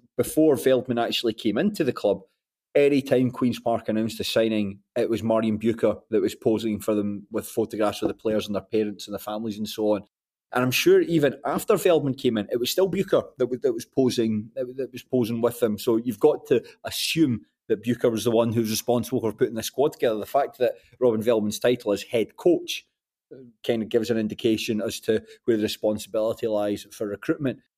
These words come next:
But even so, just, you can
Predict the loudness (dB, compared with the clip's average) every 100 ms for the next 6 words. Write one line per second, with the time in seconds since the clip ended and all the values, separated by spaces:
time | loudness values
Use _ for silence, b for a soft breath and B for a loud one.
0 | _ _ _ -6 -2 -2 -2 -2 2 4
1 | 2 -2 -8 -6 -6 -10 -18 _ _ _
2 | _ _ _ _ _ _ _ _ _ _
3 | _ _ _ _ -12 -10 -6 -6 -6 -12